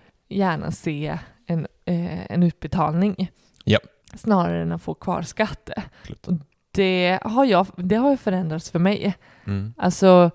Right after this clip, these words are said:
Speaker 1: det är ju pengar som jag inte har kunnat investera på börsen till exempel.
Speaker 2: Nej, men det är ju, det är ju bättre att få betala.
Speaker 1: Ja, men visst är det det?
Speaker 2: Ja, men,
Speaker 1: På,
Speaker 2: eh,
Speaker 1: på
Speaker 2: så är det ju.
Speaker 1: rent investeringssätt. Och vi, vi,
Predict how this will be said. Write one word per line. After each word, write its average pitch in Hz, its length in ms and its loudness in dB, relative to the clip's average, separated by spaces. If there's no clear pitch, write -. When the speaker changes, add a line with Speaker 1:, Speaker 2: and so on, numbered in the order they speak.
Speaker 1:
det 180 180 0
är 185 80 2
ju 285 120 2
pengar 185 460 0
som 170 280 4
jag 180 140 2
inte 185 300 2
har 165 100 -2
kunnat 165 300 -6
investera 160 500 -4
på 156 380 -8
börsen 175 400 -2
till 247 120 -6
exempel. 185 380 -8
Speaker 2:
Nej, 113 180 4
men 110 360 4
det 101 100 -4
är 101 40 -2
ju, 98 280 2
det 98 140 -2
är 98 60 4
ju - 20 2
bättre 110 480 -2
att 127 60 -4
få 131 80 -6
betala. - 320 -8
Speaker 1:
Ja, 214 160 0
men 214 160 2
visst 208 260 -4
är 185 120 2
det 175 120 -4
det? 294 240 -4
Speaker 2:
Ja, 135 240 2
men, 120 220 2
Speaker 1:
På, 214 80 6
Speaker 2:
eh, 208 120 6
Speaker 1:
på - 60 -2
Speaker 2:
så - 120 2
är - 100 4
det - 60 4
ju. - 60 4
Speaker 1:
rent 190 220 2
investeringssätt. 185 1000 -4
Och 196 120 4
vi, 175 200 2
vi, 175 220 0